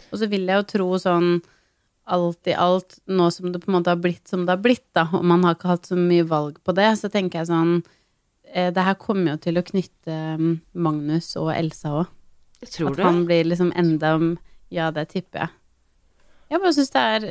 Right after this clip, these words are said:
Speaker 1: i stedet, i stedet for at det liksom alltid er mor som gir den, ehm, puppen og liksom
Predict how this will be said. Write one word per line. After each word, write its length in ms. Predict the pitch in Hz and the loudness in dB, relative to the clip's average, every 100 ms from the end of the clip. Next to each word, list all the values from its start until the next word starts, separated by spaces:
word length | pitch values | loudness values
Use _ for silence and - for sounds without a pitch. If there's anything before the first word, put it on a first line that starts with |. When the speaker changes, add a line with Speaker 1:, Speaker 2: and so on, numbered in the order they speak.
| - | -8
Speaker 1:
i 160 | - 220 | 0 0
stedet, 440 | - 208 170 - | 2 0 2 0
i 80 | 185 | 0
stedet 260 | 208 190 170 | 0 0 0
for 120 | 180 | -2
at 100 | 180 | 0
det 140 | 190 185 | -2 -2
liksom 140 | 196 | -4
alltid 380 | 180 175 170 175 | 0 -2 0 0
er 40 | 175 | 0
mor 340 | 175 165 165 | 2 2 2
som 240 | 160 180 175 | -2 -2 0
gir 280 | 160 160 156 | 2 0 0
den, 420 | 156 156 160 165 _ _ - - - - - - | 0 2 2 -2 _ _ -20 -20 -20 -20 -20 -8
ehm, 840 | - 185 185 185 185 180 185 175 175 | -4 0 0 0 0 0 0 -2 -2
puppen 380 | 196 - 170 175 | -2 -2 -2 0
og 100 | 175 | 0
liksom 220 | 175 185 | 2 2